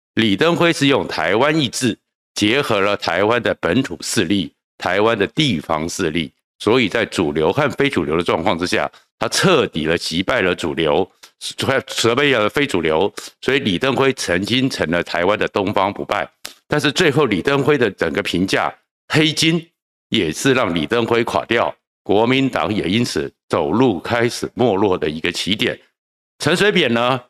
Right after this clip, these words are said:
大家最喜欢讲的“成也吴淑珍，败也吴淑珍”，就不用多讲了。至于马英九，成也金溥聪，败也金溥聪，我相信这些故事大家都很熟。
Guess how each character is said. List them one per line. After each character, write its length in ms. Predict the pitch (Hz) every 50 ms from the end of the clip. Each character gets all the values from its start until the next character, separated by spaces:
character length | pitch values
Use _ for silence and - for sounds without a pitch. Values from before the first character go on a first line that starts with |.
| _ _ _
大 100 | - 139
家 100 | 143 143
最 140 | - 147 131
喜 80 | 117
欢 120 | 104 110 117
讲 180 | 117 104 82
的 180 | 80 82 80 76
“成 200 | - - 113 123
也 220 | 143 151 127 92
吴 160 | 78 80 90
淑 180 | 104 - 107 98
珍， 300 | - 120 113 113 131 123 - _ _ _ _ _ _ _
败 160 | 160 151 127
也 220 | 101 82 87 78
吴 160 | 78 82 90
淑 160 | 117 - 104 101
珍”， 260 | - 117 113 123 123 - _ _ _ _ _ _
就 120 | - 120
不 100 | - 110
用 100 | 113 104
多 140 | - 120 131
讲 240 | - 113 85 71 71
了。 220 | 76 80 80 - - _ _ _ _ _ _ _
至 380 | - - 170 180 185 175 151 113
于 340 | 90 92 92 98 117 127 - _ _ _ _ _ _ _ _ _ _ _
马 260 | - 120 117 92 92
英 240 | 117 147 165 175 165
九， 240 | 135 127 95 71 - -
成 240 | - - - 113 139
也 220 | 151 135 110 82
金 160 | - - 127
溥 160 | 117 113 82 78
聪， 360 | - 107 104 104 110 - - _ _ _
败 160 | - 131 110
也 200 | 85 85 80 76
金 180 | - - - 117
溥 120 | 90 71
聪， 300 | - - 101 95 98 104 - _ _ _ _
我 140 | - 85 87
相 180 | - 123 131
信 160 | - 131 113 90
这 60 | 104
些 120 | 107 110
故 180 | 107 - 98 87
事 160 | - 104 80
大 160 | 71 95 95 87
家 100 | 95 95
都 140 | - 101
很 160 | - 98 78 64
熟。 360 | - - 69 58 64 -